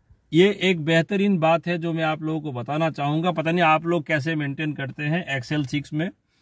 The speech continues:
और ख़ासकर दूसरी गाड़ियों में, मेरा तो कुछ हटकर है दोस्तों इस मामले में। देखिए, मैं आप लोगों को एक चीज़ बताना चाहूँगा कि नाइनटीन एटी एट से मैं गाड़ी चला रहा हूँ और मेरा हमेशा से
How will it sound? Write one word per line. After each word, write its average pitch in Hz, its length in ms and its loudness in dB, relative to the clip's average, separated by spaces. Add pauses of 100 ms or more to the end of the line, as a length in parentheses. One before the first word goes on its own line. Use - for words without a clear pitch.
(500)
और 127 180 2
ख़ासकर 143 400 2
दूसरी 139 360 0
गाड़ियों 143 340 4
में, 160 180 -2 (600)
मेरा 190 260 4
तो 202 180 -2
कुछ 196 260 -6
हटकर 135 340 2
है 123 120 2
दोस्तों 123 360 -6
इस 120 160 -2
मामले 117 360 0
में। 107 140 -12 (800)
देखिए, 175 260 2
मैं 180 120 4
आप 170 160 6
लोगों 175 220 0
को 165 100 -4
एक 156 180 0
चीज़ 156 180 0
बताना 143 340 0
चाहूँगा 127 360 0 (1300)
कि 160 260 0 (1800)
नाइनटीन 196 500 2
एटी 208 360 0
एट 214 100 -2
से 214 140 -2
मैं 202 160 0
गाड़ी 151 240 4
चला 143 260 2
रहा 139 240 4
हूँ 151 260 0
और 165 220 4
मेरा 175 260 2
हमेशा 180 480 0
से 196 220 -2